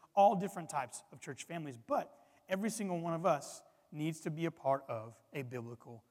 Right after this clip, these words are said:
community, a faith community. It's something that Scripture tells us to do. It's a command from Jesus, but also, uh, whenever we're living outside of biblical community, we're living out of sync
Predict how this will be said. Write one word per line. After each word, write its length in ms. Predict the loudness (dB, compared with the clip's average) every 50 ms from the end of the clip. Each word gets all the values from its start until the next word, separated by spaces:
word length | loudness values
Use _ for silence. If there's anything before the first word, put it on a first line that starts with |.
| _ _ -18
community, 440 | -16 -16 -14 -16 -18 -20 -20 -20 _ _ _ _ -8
a 80 | -8 -8
faith 320 | -6 -4 -4 -4 -4 -6 -10
community. 320 | -8 -6 -4 -4 -4 -6
It's 100 | -8 -6
something 180 | -4 -4 -2 -4
that 120 | -4 -6
Scripture 320 | -6 -6 -6 -6 -6 -10 -10
tells 340 | -6 -2 -2 -2 -2 0 -2
us 240 | -4 -4 -6 -16 -18 _ -12
to 60 | -12
do. 260 | -10 -8 -8 -8 -10 -12 _ _ _ -12
It's 120 | -6 -4
a 80 | -4 -4
command 540 | -4 -4 -8 -6 -4 -4 -2 -2 -2 -4 -4
from 180 | -6 -10 -8
Jesus, 320 | -6 -4 -2 0 0 -2 -2
but 140 | -4 -8 -4
also, 440 | -2 -2 -2 0 2 2 0 0 0 -4 -16 -20 _ -2 6
uh, 240 | 6 8 8 8 4 0 -8 -12 -4
whenever 260 | -2 2 2 4 4
we're 160 | 4 4 4
living 300 | 4 4 2 2 2 0 2
outside 460 | 2 2 2 2 2 2 4 4 4
of 120 | 4 2 -2
biblical 360 | -2 -2 -2 -2 -4 -6 -8
community, 600 | -8 -8 -14 -10 -8 -6 -6 -6 -4 -6 -6 -8 -10 _ _
we're 120 | -4 -2 0
living 320 | 2 2 2 0 -2 0
out 200 | 2 2 2 2
of 60 | 0 -4
sync 340 | -6 -6 -6 -8 -10 -10